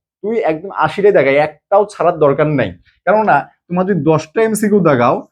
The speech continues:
দশটা এমসিকিউর মধ্যে কেউ যদি শুধু বি আনসার করে, যে বি আনসার করছে, তাও তার আমি ধরবো যে সাতটা ভুল হবে, কিন্তু তিনটা তো হবে, অবশ্যই তিনটা হবে। কারণ সাতটা ভুল মানে ওয়ান পয়েন্ট সেভেন ফাইভ সে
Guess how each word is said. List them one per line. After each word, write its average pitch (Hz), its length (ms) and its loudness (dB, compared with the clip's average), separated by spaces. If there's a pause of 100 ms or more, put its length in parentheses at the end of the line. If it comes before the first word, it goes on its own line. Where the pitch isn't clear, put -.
(240)
দশটা 151 260 -4
এমসিকিউর 196 320 -4
মধ্যে 202 240 2
কেউ 180 200 4
যদি 190 160 -4
শুধু 185 280 -8 (200)
বি 190 120 0 (100)
আনসার 165 360 0
করে, 101 140 -4 (300)
যে 135 60 -2 (100)
বি 160 180 2
আনসার 175 280 0
করছে, 180 240 0 (360)
তাও 156 200 4
তার 190 180 0
আমি 190 80 -4 (120)
ধরবো 156 280 -2
যে 196 140 -4
সাতটা - 420 -4 (180)
ভুল 139 160 2 (120)
হবে, 151 220 2 (460)
কিন্তু 165 180 0 (180)
তিনটা 240 300 4
তো 220 120 2 (100)
হবে, 131 240 -2 (960)
অবশ্যই 165 420 0
তিনটা 196 240 0
হবে। 151 160 2 (260)
কারণ 151 200 -10
সাতটা 180 280 0 (120)
ভুল 175 240 0
মানে 196 180 0 (460)
ওয়ান 165 160 2 (100)
পয়েন্ট 202 240 -2 (120)
সেভেন 180 220 2 (120)
ফাইভ 196 180 0 (160)
সে 185 80 -2